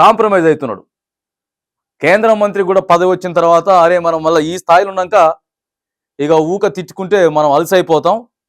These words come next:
మీరు కూడా ఇక తిట్టుకోవడం బంద్ చేయండి. కేంద్ర ప్రభుత్వం, ఈడ రాష్ట్ర ప్రభుత్వం రెండు పరస్పరంగా ఇక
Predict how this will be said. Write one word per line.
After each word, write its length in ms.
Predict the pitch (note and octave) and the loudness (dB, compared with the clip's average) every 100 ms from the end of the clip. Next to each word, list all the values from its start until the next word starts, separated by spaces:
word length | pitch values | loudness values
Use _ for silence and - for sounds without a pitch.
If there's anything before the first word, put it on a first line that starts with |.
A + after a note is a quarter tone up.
| _ _ _ - | _ _ _ -8
మీరు 200 | C3 F#3+ G3 | -4 0 0
కూడా 100 | F#3+ | 0
ఇక 80 | E3 | -4
తిట్టుకోవడం 400 | D3+ - F3 E3 C3 | -8 -4 -2 -2 0
బంద్ 180 | C#3+ E3 | -2 2
చేయండి. 300 | F3 D3+ F#3+ C#4 _ _ _ _ _ _ _ _ C#3 | 0 0 -4 -6 _ _ _ _ _ _ _ _ -2
కేంద్ర 280 | E3+ G#3 G#3 | 0 2 0
ప్రభుత్వం, 420 | F#3 F3+ F#3 G#3+ B3+ B3 | 0 0 0 0 0 2
ఈడ 100 | F#3 C#3+ | 0 2
రాష్ట్ర 260 | D3 F3 F#3 F3 | 2 2 -2 -2
ప్రభుత్వం 360 | E3 E3 F3+ D3+ | -4 -2 -2 0
రెండు 200 | F3+ G3+ E3+ - _ _ _ | 2 2 2 -4 _ _ _
పరస్పరంగా 560 | D#3 G#3 - G3+ F3+ C#3 | 0 0 2 0 2 0
ఇక 80 | A2 | 0